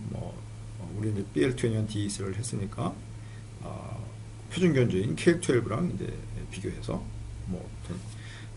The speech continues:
케이 트웰브는 이-, 이-, 이러이러이러한 카테고리의 유전자가 많은데 반면에 비엘 트웬티원 디 쓰리는 뭐 다른 카테고리보다 많은지, 아니면 뭐 카테고리가 전체 전반적으로 굉장히 비슷한지. 어,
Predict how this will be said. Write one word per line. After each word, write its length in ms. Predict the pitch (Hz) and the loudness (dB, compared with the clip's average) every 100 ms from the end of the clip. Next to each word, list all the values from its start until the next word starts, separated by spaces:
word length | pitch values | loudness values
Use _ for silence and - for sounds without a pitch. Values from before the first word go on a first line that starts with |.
| - - | -10 -4
케이 200 | - 151 | 4 4
트웰브는 400 | - 131 113 131 | 8 6 8 4
이-, 140 | 117 110 | 2 0
이-, 180 | 110 110 | 0 4
이러이러이러한 680 | 120 113 110 104 101 101 95 | 6 8 8 4 4 0 -2
카테고리의 640 | 110 - 110 101 98 92 | -4 0 2 2 2 0
유전자가 340 | 92 95 95 95 | 0 -2 -2 -2
많은데 500 | 85 - - - - - - - - - - - - - - - | -4 -4 -2 -2 -2 -8 -10 -12 -10 -10 -10 -10 -10 -10 -10 -8
반면에 400 | 104 104 113 135 | -4 -2 0 0
비엘 220 | 135 127 | 2 2
트웬티원 360 | 120 107 104 98 | 2 2 2 0
디 220 | - 95 | -2 -4
쓰리는 280 | - - - 160 180 - | -4 -4 -2 -2 -2 -4
뭐 100 | - | -6
다른 420 | - - 107 98 92 - - - | -4 0 2 2 0 -6 -10 -8
카테고리보다 540 | - - - - - 104 | -6 -4 -2 0 0 0
많은지, 440 | 98 87 - - - - | 0 -4 -4 -4 -4 0
아니면 320 | 117 190 185 - - - | 2 2 2 -2 -6 -6
뭐 200 | - - - | -4 -4 -4
카테고리가 400 | - 175 170 - | -2 2 2 4
전체 260 | 113 120 | 4 4
전반적으로 440 | 113 123 120 104 107 | 4 6 6 4 0
굉장히 160 | 104 | -2
비슷한지. 480 | - 110 - 90 - - - - - - - - - - | 0 -2 -2 -4 -6 -10 -12 -12 -10 -10 -10 -10 -10 0
어, 420 | 135 147 147 147 | 6 8 8 6